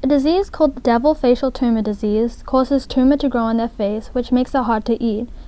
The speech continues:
and they eventually starve. It gets hit by cars, its habitat gets destroyed, and domesticated animals threaten them.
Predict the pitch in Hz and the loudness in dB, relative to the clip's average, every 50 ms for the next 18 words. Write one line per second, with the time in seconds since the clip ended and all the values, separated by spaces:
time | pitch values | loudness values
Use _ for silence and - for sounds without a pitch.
0 | - - - 247 240 240 233 226 233 233 247 - - 262 240 233 220 - - 233 | -8 0 2 4 4 4 4 2 2 2 2 2 2 2 2 0 0 -2 -2 0
1 | 208 175 165 - 269 - - - - - - - - - - - - - - - | 0 0 0 -2 -4 -10 -14 -16 -18 -16 -18 -18 -18 -18 -18 -18 -18 -10 -4 -2
2 | 285 269 185 175 - - 285 285 - - 330 330 - - 247 214 214 220 226 233 | 2 2 2 2 2 2 2 2 2 2 0 0 0 0 0 0 0 0 0 -2
3 | - - - 262 - - 254 247 262 285 - 285 262 262 - 247 233 233 - - | -4 -6 -6 -6 -2 0 0 0 0 0 -2 -2 -2 -2 -2 -4 -4 -4 -4 -6
4 | 254 240 - - 233 220 214 208 214 220 - - 240 240 247 233 240 254 254 - | -6 -6 -4 -4 -2 -2 0 -2 -2 -4 -2 -2 0 2 4 4 2 2 0 -2
5 | 294 277 - 277 254 247 233 - 214 214 214 208 208 220 220 - - 240 220 226 | -4 -2 0 2 2 2 2 0 0 -2 -2 -2 -2 -4 -4 -4 -4 -4 -4 -2
6 | 226 214 - - - 262 | -4 -4 -4 -6 -6 -8